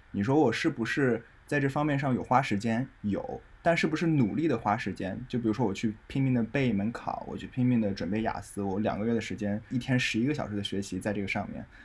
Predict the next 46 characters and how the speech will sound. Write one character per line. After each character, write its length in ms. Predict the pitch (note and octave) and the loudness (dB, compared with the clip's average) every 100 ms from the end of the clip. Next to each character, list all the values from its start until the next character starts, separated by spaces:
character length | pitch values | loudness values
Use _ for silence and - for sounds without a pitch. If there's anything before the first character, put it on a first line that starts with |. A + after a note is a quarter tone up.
| - - | -20 -2
我 180 | G#2+ G#2 | 0 2
是 140 | - | 0
不 80 | C#3 | -2
是 100 | D3 | 0
有 140 | A2 | 0
做 120 | - | 0
过 140 | C3+ B2+ | 0 2
这 80 | E3 | 2
样 100 | C#3+ | 2
的 80 | |
努 180 | G#2+ G2+ | 2 0
力？ 180 | F#2 - - - | -4 -8 -10 -6
我 120 | G2+ | -6
从 200 | - G2 | -4 -2
来 120 | G#2+ | 2
没 100 | B2 | 2
有 100 | A2+ | 0
过。 240 | - - - | -4 -10 -12
所 140 | - B2 | -4 -2
以 40 | |
说 140 | C3 | 2
我 100 | D3 | 2
觉 100 | G#2+ | 2
得 80 | F#2+ | 0
我 160 | G#2+ F2 - | -2 -2 -6
配 140 | C3+ | -6
不 100 | G#2 | -4
上 200 | C#3 B2+ | -2 -2
“努 120 | A2+ | -2
力” 120 | - | -4
这 100 | - | -8
个 100 | F#2+ | -10
词。 280 | E2+ - - - - - | -10 -12 -14 -16 -20 -10
之 120 | - | -4
前 160 | D#3+ D#3 | -2 0
奇 120 | C3+ | 2
葩 160 | B2+ C#3+ | 2 2
说 160 | D#3+ | 2
有 120 | C3 F#2 | 0 -2
一 40 | |
期 120 | - | -4
题 220 | A2 - | -6 -6
目， 280 | F2 A2 G2 - - - - | -2 -2 -2 -6 -16 -20 -8
有 160 | - G2 | -2 0
人 160 | F#2+ | 0
说， 460 | G2+ A#2+ A2 A2 A2+ | 0 2 2 2 0